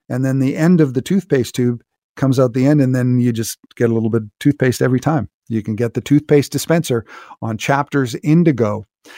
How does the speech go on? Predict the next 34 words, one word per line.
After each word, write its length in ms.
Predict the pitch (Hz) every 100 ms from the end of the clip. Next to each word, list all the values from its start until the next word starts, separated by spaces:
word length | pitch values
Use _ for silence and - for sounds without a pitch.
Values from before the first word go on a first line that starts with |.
| - -
And, 480 | 135 135 135 131 143
uh, 680 | 135 135 131 131 127 131 143
also, 540 | 185 208 208 190 175
if 220 | 175 147
you 80 | 151
have 160 | 135 117
wine 400 | 110 117 143 156
lovers 440 | 151 151 170 160
who 120 | 135
like 240 | 123 127 117
white 260 | 131 139
wine 420 | 131 135 147 170
and 220 | 151 123 120
they're 140 | 117
impatient, 640 | 117 - 139 135 185 202 - - - -
uh, 280 | 120 120 120
it's 300 | 139 117 -
the 260 | 135 123 120
stemless 840 | - - 190 214 214 214 - - _ _
wine 440 | 127 143 196 208 180
glass, 580 | 131 117 117 135 - - _
the 100 | 131
Host 520 | 120 - 185 214 - 147
Freeze 640 | - 180 185 190 185 151 -
cooling 560 | - 220 233 202 151 131
wine 340 | 120 123 120
glass. 340 | 113 113 104 -
You 80 |
put 240 | 139 202 -
the 80 | 156
glass 540 | 127 160 156 143 - _ - _
in 280 | - 185 202
the 80 | 190
freezer, 760 | - 185 220 208 135 113 127